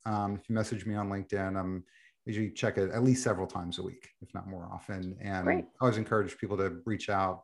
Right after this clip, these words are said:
Speaker 1: questions, ideas. Maybe a little busy at times, but I will get back to you.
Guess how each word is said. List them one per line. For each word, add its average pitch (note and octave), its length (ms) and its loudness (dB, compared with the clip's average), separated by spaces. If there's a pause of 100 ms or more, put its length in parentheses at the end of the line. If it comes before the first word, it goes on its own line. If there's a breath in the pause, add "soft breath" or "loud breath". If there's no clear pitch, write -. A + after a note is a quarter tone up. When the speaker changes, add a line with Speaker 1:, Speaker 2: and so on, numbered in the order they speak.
(120)
Speaker 1:
questions, F#2 580 -2
ideas. F#2 640 0 (380)
Maybe A#2+ 180 0
a A#2+ 60 6
little A#2 140 4
busy G#2+ 260 2
at G2 60 -2
times, G#2+ 340 0
but G2 160 -2
I - 20 2
will F#2 100 -2
get F#2 140 -2
back - 220 -10
to - 80 -12
you. - 80 -14